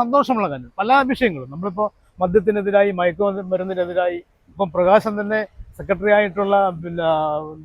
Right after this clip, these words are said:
നമ്മളെ റെസിഡൻസ് അസോസിയേഷൻ സ്നേഹതീരം നല്ല രീതിയിൽ പ്രവർത്തിക്കുന്നു. ആ അസോസിയേഷനെ കൊണ്ട് എനിക്കുള്ള സഹായം വിലമതിക്കാനാവാത്തതാണ്. ഞാൻ ചെയ്യുന്ന പല കാര്യങ്ങളും,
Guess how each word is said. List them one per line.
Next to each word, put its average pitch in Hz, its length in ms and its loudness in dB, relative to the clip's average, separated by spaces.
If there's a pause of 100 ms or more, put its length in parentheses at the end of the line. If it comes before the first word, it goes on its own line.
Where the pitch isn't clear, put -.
നമ്മളെ 190 220 0 (140)
റെസിഡൻസ് 185 400 -2
അസോസിയേഷൻ 170 420 -6 (120)
സ്നേഹതീരം 185 500 2 (460)
നല്ല 262 300 6
രീതിയിൽ 269 320 2
പ്രവർത്തിക്കുന്നു. 180 460 -2 (440)
ആ 185 120 6 (360)
അസോസിയേഷനെ 254 600 4
കൊണ്ട് 240 280 4 (440)
എനിക്കുള്ള 247 420 2 (320)
സഹായം 220 420 6 (200)
വിലമതിക്കാനാവാത്തതാണ്. 196 1120 2 (400)
ഞാൻ 196 200 4 (100)
ചെയ്യുന്ന 247 300 2 (100)
പല 214 220 2
കാര്യങ്ങളും, 202 400 0